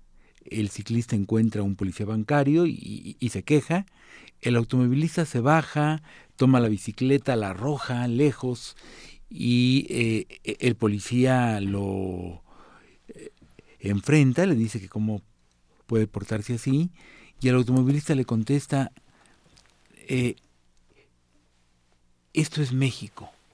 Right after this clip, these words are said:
capta, esto es México". Y México es esto, y en México pasan estas cosas, precisamente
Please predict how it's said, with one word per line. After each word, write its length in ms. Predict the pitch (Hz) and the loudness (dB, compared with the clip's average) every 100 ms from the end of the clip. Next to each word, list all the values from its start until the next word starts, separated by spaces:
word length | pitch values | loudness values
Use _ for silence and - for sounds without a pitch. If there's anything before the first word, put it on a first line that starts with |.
| _ _ | _ _
capta, 420 | - 117 - - - _ _ _ _ _ _ - | -2 -2 -4 -18 -20 _ _ _ _ _ _ -6
esto 240 | 123 127 | -2 -2
es 80 | 104 | 0
México". 500 | 95 - - - - _ _ _ _ _ _ - - _ - - _ _ _ _ | -2 -4 -16 -16 -18 _ _ _ _ _ _ -20 -20 _ -20 -20 _ _ _ _
Y 140 | - 151 | 2 8
México 460 | 202 220 214 214 | 8 8 4 2
es 100 | 208 | 4
esto, 460 | 208 151 - 113 117 _ _ _ _ _ _ | 4 2 0 -2 -2 _ _ _ _ _ _
y 120 | - 113 | 0 4
en 100 | 131 | 6
México 280 | 151 - | 4 0
pasan 260 | 117 131 131 | -2 2 2
estas 280 | 135 127 - | 0 -4 -2
cosas, 480 | 120 107 117 - _ - - - - - | -4 -2 -6 -8 _ -20 -20 -20 -14 0
precisamente 920 | 135 131 151 156 147 143 143 147 | 2 2 4 6 8 6 6 4